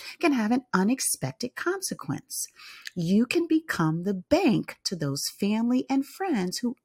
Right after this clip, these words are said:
earn less. Those quote-unquote less fortunate in your circle come to you for loans. Some of those loans are rarely repaid.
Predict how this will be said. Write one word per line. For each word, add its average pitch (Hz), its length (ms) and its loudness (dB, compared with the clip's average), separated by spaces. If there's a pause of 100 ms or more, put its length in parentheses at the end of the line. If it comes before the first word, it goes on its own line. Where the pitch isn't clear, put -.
earn 147 540 0
less. 143 420 -2 (640)
Those 143 220 2
quote-unquote 214 760 4 (120)
less 151 380 4 (240)
fortunate 320 580 2 (100)
in 220 200 2
your 285 160 2
circle 285 600 -2 (200)
come 220 220 -2
to 254 120 -4
you 240 520 4
for 262 180 0
loans. 285 640 0 (240)
Some - 400 4
of 415 140 -4
those 165 280 4
loans 156 600 0 (260)
are 262 220 4
rarely 175 640 0
repaid. 180 960 -4